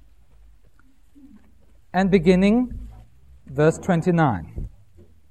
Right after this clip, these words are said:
Matthew twenty-four, beginning verse twenty-nine, and we don't have to go into this deeply particularly, for it's self-evident.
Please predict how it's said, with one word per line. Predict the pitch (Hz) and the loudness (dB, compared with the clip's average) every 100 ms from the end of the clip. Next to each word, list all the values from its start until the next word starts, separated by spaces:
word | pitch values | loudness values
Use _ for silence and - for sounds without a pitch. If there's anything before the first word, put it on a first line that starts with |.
| - - - - - - - - - - - - 151 | -20 -20 -20 -20 -20 -20 -20 -20 -20 -20 -20 -14 -2
Matthew | 226 247 254 | 0 0 0
twenty-four, | - 190 175 - 175 170 196 269 - - - - - - - - | 2 0 0 2 6 8 8 6 0 -20 -20 -20 -20 -20 -12 -6
beginning | 180 254 277 170 | 0 2 4 4
verse | 151 151 | 2 2
twenty-nine, | - 180 175 185 196 214 | 0 0 2 4 4 4
and | 196 | 4
we | 226 | 4
don't | 262 359 | 4 4
have | 262 262 | 0 0
to | 214 190 - - - - 185 | -2 -2 -6 -20 -20 -18 -6
go | 160 220 | 4 4
into | 220 220 | 4 2
this | 196 196 | 2 0
deeply | 147 196 240 - 277 | 2 0 0 -4 -6
particularly, | - 254 247 247 240 233 240 254 247 - - - - | -4 -6 -6 -2 0 2 0 -4 -8 -20 -20 -20 -8
for | - 185 | 0 2
it's | 190 - | 2 4
self-evident. | 170 156 147 120 95 85 - | 4 6 2 2 -8 -12 -14